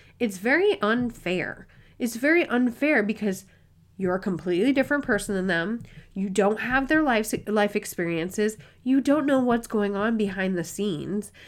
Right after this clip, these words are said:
I see this a lot in entrepreneurship, and people are like, "Oh my gosh, look at that person. They're so successful, and they became so successful so quickly." You don't know the kind of work they did leading up to that big success. You also don't know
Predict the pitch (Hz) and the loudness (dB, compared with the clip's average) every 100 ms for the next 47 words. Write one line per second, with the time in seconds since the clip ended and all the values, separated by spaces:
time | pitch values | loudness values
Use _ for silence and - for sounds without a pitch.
0 | - - 240 311 349 339 285 240 233 226 | -12 -4 0 2 2 2 0 2 2 0
1 | 208 214 214 254 302 - 160 151 180 185 | -2 -4 -4 0 0 0 -4 -2 -4 -4
2 | 208 202 202 196 196 190 - 233 233 220 | -4 -2 0 0 -2 -4 -4 -2 0 -2
3 | 220 208 185 214 202 247 220 214 208 202 | -2 -4 -4 -6 -6 -2 -2 -2 -6 -4
4 | 190 185 185 226 226 233 214 214 - 180 | -4 -4 -2 -4 -4 -4 -4 -4 -4 -4
5 | 160 185 196 202 233 226 240 226 214 233 | -4 -4 -4 -2 -2 -2 -4 -4 -4 -2
6 | 220 214 190 233 233 254 247 170 - - | -2 -4 -4 -4 -2 -4 -4 -6 -6 -16
7 | - - 254 302 370 277 262 285 277 247 | -18 -2 4 4 4 4 4 2 0 -2
8 | 233 208 214 247 220 202 190 196 202 180 | 0 0 -2 0 0 0 0 0 -2 -4
9 | 175 - 156 - - 247 240 240 269 - | -4 -4 -4 -6 -4 0 2 0 -2 -2
10 | 294 - 302 320 320 - - - _ _ | -4 -2 0 0 0 -12 -20 -20 _ _
11 | - - - _ _ _ - 233 262 254 | -20 -20 -20 _ _ _ 0 2 4 4
12 | 330 - 370 311 226 233 233 233 240 | 4 2 2 2 2 2 4 2 0